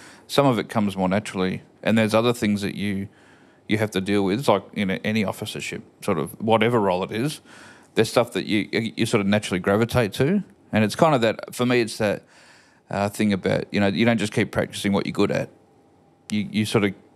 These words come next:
you develop in areas that you can, you do more. And it's no different for study. And I, I can tell my own story about that. Like, I, I'm not a, I don't like studying. I don't like books. I mean, I like reading, but I don't like, but I learned how to do that.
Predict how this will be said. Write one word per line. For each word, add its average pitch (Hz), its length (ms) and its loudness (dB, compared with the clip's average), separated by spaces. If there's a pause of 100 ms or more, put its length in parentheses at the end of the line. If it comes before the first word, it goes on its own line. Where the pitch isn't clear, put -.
(180)
you 104 140 0
develop 107 600 0
in 104 80 2
areas 95 320 0
that - 120 -4
you 98 140 -8
can, 95 360 -4 (340)
you 104 80 -4
do 101 140 0
more. 127 140 6
And 120 80 4
it's 110 240 -6 (100)
no 127 140 2
different 104 300 -4
for - 100 -8
study. 113 240 2
And 110 100 2
I, 113 200 4
I 110 180 2 (600)
can 107 140 -4
tell 98 160 -4
my 82 160 0
own 131 80 -2
story 98 200 -4
about 73 240 -6
that. - 180 -6
Like, 110 200 0
I, - 100 6
I'm 120 160 4
not 110 140 2
a, 92 200 0 (580)
I - 40 4
don't 107 140 4
like 110 200 0
studying. 92 440 -8 (280)
I 104 80 -6
don't 104 140 -2
like 95 320 0
books. - 460 -4
I 120 60 6
mean, 120 120 4
I 113 40 4
like 113 360 0
reading, 107 340 2
but 110 160 4
I 107 40 0
don't 117 180 0
like, 104 320 2 (800)
but 117 120 2
I 113 40 4
learned 117 260 2
how 123 100 0
to 98 80 0
do 85 180 -8
that. 87 200 -10